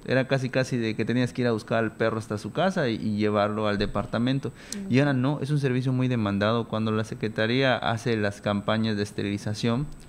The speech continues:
Speaker 1: los meses que dura se satura la agenda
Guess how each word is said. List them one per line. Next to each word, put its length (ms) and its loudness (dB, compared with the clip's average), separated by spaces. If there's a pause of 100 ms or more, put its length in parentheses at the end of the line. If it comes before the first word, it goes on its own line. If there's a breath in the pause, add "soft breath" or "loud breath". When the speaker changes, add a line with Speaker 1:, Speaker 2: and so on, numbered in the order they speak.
(260 loud breath)
Speaker 1:
los 220 2
meses 280 0
que 180 -2
dura 220 2
se 200 -4
satura 560 0
la 80 0
agenda 360 -4